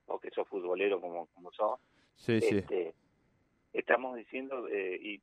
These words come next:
Speaker 1: y van a tener otras actividades deportivas, y estamos pensando en un estadio que cumpla los requisitos fijos para encuentros internacionales. ¿Y por qué no soñar? Y ahí soñamos juntos, este, Jordi, vos sabés que en el dos mil treinta Argentina aspira a ser el Mundial,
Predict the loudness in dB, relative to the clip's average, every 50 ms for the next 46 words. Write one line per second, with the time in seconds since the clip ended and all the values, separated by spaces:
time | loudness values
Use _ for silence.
0 | _ -8 -2 2 2 2 2 2 0 -2 -4 -4 -2 -2 -2 -2 -4 -6 -6 -6
1 | -8 -6 -4 0 2 2 2 2 0 0 0 0 -2 -2 -2 0 2 2 2 0
2 | 2 2 2 2 2 0 -4 -6 -4 -4 -4 -4 -4 -4 -4 -4 -4 -4 -6 -4
3 | -2 -2 0 0 0 -2 -4 _ -10 -14 -14 _ _ -6 -6 -6 -2 2 2 2
4 | 2 0 -4 -6 -8 -8 -8 -12 -16 -14 -12 -6 -4 -4 -4 -4 -6 -8 -8 -4
5 | -2 -4 -4 -2 0 0 0 0 -2 -4 -4 -6 -8 -12 -4 2 2 4 4 2
6 | -2 _ -4 -2 -2 -2 -4 -6 -12 -18 _ -14 -14 -12 -8 -4 2 2 2 2
7 | 2 -2 -10 _ _ _ _ _ _ _ _ _ _ _ _ _ _ _ -4 0
8 | 2 4 2 2 2 0 0 0 0 -2 -2 -2 0 0 2 0 0 -2 _ -6
9 | -2 -2 0 0 0 -2 -4 -4 -6 -6 -4 -2 -2 -2 -2 -4 -4 -4 -6 -2
10 | 2 4 4 6 6 6 4 2 0 -4 _ _ -14 -14 -14 _ -8 -8 -6 0
11 | 2 4 4 4 2 -2 -8 -12 -14 _ _ _ _ _ _ _ _ _ -8 -6
12 | -2 2 4 4 4 4 2 -2 -4 -2 -2 -2 -2 -4 -6 -6 -6 -6 -6 -4
13 | -6 -6 -6 -6 -8 -12 -10 -8 -6 -4 -4 -6 -6 -6 -4 0 2 2 2 2
14 | 0 -4 -4 -6 -10 -12 -12 -10 -10 -10 -10